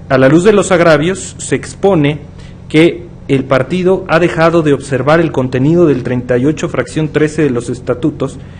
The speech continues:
que desde la óptica de las y los actores es una norma que contiene deberes plenamente exigibles y que está directamente vinculada con permitir el normal desarrollo de las actividades del instituto político.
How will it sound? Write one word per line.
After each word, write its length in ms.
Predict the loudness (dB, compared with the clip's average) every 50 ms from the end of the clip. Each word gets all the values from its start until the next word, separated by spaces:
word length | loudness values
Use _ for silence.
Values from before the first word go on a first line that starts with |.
| -20 -20 -20 -20 -12 -4
que 120 | -2 0
desde 260 | 0 0 0 0 2 4
la 140 | 4 4
óptica 420 | 4 2 0 -6 -6 -2 0 2 2
de 100 | 2 0
las 320 | 2 0 0 0 -2 -4
y 40 | -2
los 220 | -2 -2 -2 -2
actores 440 | -4 -6 -2 0 0 0 0 0 -2
es 140 | -4 -4 -2
una 160 | -2 0 0
norma 340 | 0 0 0 0 -2 -4 -4
que 140 | -4 -6 -6
contiene 460 | -6 -6 -4 -4 -4 -2 0 0 0
deberes 420 | 0 0 0 0 0 0 0 -4
plenamente 680 | -4 -4 -2 -2 0 0 -2 -2 -2 -2 -2 -4 -4 -8
exigibles 680 | -8 -8 -12 -12 -10 -8 -8 -6 -4 -6 -6 -8 -10 -16 -18 -18 -20 -20 -20 -14 -12
y 100 | -10 -8
que 100 | -8 -8
está 260 | -8 -2 0 0 0
directamente 960 | 0 -2 -8 -10 -8 -6 -2 0 0 0 0 -2 -2 -2 -2 -2 -2 -2 -2 -2
vinculada 560 | -2 -2 -4 -4 -4 -2 -2 0 0 0 -2
con 160 | -4 -6 -4
permitir 480 | -4 -4 -4 -4 -4 -4 -4 -2 -2 0
el 140 | -2 -2
normal 380 | -4 -4 -4 -2 -2 -2 -2 -2
desarrollo 800 | -4 -6 -4 -4 -4 -2 -2 -2 2 2 2 2 2 0 -4 -4 -6 -10 -16 -18 -18 -18 -10 -6
de 80 | -4
las 220 | -2 -2 -2 -4 -8
actividades 800 | -10 -8 -8 -6 -4 -2 0 0 0 0 -2 -6 -10 -14 -18 -18 -14 -12
del 140 | -8 -6 -4
instituto 500 | -6 -6 -6 -10 -10 -8 -8 -8 -8 -6
político. 540 | -6 -6 -6 -6 -8 -12 -14 -16 -16 -16